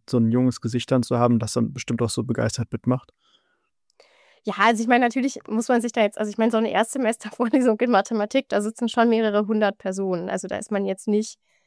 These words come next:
Speaker 2: nicht so auf dem Präsentierteller.
Speaker 1: Mehr-, mehrere
Speaker 2: Also
Speaker 1: hundert Personen, wirklich?
Speaker 2: Ja. Also ich meine, in, in
Speaker 1: Krass.
Speaker 2: Bonn ist der Mathestudiengang generell sehr groß und dann
Speaker 1: Ja.
Speaker 2: und, und ich meine auch, ähm, auch jetzt in Mainz sind das schon große Veranstaltungen. Also ich meine,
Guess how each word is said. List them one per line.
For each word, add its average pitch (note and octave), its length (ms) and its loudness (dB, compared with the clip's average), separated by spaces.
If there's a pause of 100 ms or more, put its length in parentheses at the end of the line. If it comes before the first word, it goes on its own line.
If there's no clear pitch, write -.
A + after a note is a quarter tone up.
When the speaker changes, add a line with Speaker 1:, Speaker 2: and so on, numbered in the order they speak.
(580)
Speaker 2:
nicht G3+ 220 -8
so G#3 140 0
auf G#3 180 0
dem G3+ 220 -6
Präsentierteller. F#3+ 1080 -4 (360)
Speaker 1:
Mehr-, E3 180 4
mehrere D#3+ 440 4
Speaker 2:
Also G2+ 60 2
Speaker 1:
hundert F#3 300 4
Personen, B2+ 480 2
wirklich? F3+ 400 -4 (800)
Speaker 2:
Ja. F#3 500 -8 (720)
Also A3+ 200 2
ich B3 100 2
meine, C4 240 4
in, A#3 140 2
in A3+ 160 -2
Speaker 1:
Krass. A3 80 -2
Speaker 2:
Bonn C#4+ 200 6
ist D#4+ 140 -6
der A#3+ 80 0
Mathestudiengang A#3 640 0
generell A3 460 2
sehr G3+ 220 0
groß B3+ 640 -4 (100)
und A3 180 -2
dann G#3+ 160 2
Speaker 1:
Ja. A#2+ 280 6
Speaker 2:
und, G#3+ 200 -2
und A3 300 -4
ich - 100 -20
meine G#3+ 200 -2
auch, A3+ 180 4 (140)
ähm, G3+ 280 -6
auch G#3+ 160 -2
jetzt A#3+ 180 0
in G#3 140 -2
Mainz B3 420 0
sind G#3+ 340 -6
das G#3 140 -6
schon A#3 180 -2
große A#3+ 360 -2
Veranstaltungen. F#3+ 800 -4
Also F#3+ 160 -4
ich - 60 -14
meine, G3+ 320 -4